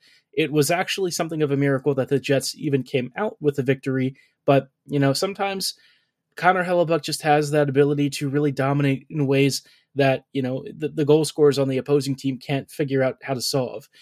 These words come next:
And it wasn't for lack of trying. Uh, Edmonton sort of doubled up the Jets on shots on goal, and I believe doubled or even maybe tripled them in e-, expected goals for.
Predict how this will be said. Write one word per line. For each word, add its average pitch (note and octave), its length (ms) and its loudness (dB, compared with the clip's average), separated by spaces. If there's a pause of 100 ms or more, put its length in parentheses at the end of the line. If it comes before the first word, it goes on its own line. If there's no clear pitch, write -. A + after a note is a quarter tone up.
(180)
And D3 120 4
it C#3 100 0
wasn't F3 300 0
for E3+ 100 -4
lack C#3+ 180 -2
of B2+ 100 -8
trying. C3 500 -2 (360)
Uh, C3 280 2
Edmonton E3 500 -2
sort D3+ 240 -4
of C#3+ 80 0
doubled C#3+ 280 2
up C#3 120 -2
the C3+ 80 -10
Jets C#3 300 -2
on C3+ 140 -2
shots C#3 340 -4
on C#3 160 -2
goal, C3+ 320 0 (300)
and C3+ 380 2
I C3 60 0
believe C#3 600 0
doubled D3 340 2
or D3 160 2
even C3 420 -2
maybe C#3+ 300 0
tripled D3+ 420 -2
them D#3+ 240 0
in C3+ 160 -4
e-, C#3 160 -2
expected C#3+ 500 -6
goals C3+ 280 -2
for. C#3 340 -2